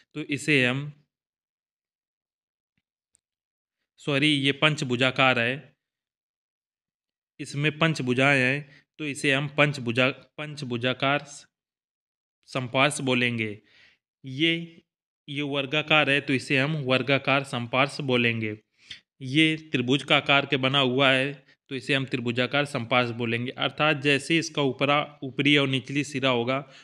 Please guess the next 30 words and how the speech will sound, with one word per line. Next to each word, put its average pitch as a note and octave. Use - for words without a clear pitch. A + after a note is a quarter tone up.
उसे D3
वही C3+
संपार्श्व B2+
कहेंगे। A2+
एक D3+
बार D3+
और D3
रिपीट C#3+
कर C#3+
लेते C3+
हैं। C3
जो D3+
हमारा C#3
संपार्श्व C#3+
होता C3+
है, D3
इसमें C#3+
दो D3+
सम्मुख C#3
फलक A#2
होते B2
हैं। C#3+
इसका D3+
जो D3
संपार्श्व C#3
का D3+
नाम C3+
कहते C#3
हैं, C3+
नाम C3+